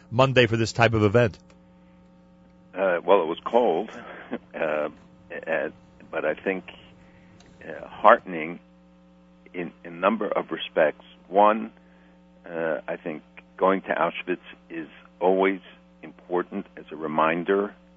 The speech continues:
Speaker 2: of our responsibility today, of the failures of the past, that the point of looking back, and I made these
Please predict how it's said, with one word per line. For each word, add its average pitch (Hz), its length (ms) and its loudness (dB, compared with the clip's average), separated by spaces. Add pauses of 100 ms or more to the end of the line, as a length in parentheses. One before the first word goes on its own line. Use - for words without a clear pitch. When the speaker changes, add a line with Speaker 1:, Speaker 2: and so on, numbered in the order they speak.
(1120)
Speaker 2:
of 87 160 0
our 82 120 4
responsibility 82 880 -2 (120)
today, 80 500 0 (1000)
of 90 120 -4
the 78 160 -8
failures 92 400 2
of 78 80 -4
the - 160 -16
past, 95 320 2 (640)
that 85 160 -8
the - 80 -8
point 110 420 -2 (120)
of 82 180 -4
looking 82 300 -6
back, 78 440 -2 (460)
and 78 100 -18
I 78 200 -14 (280)
made 82 280 -10
these 82 100 -16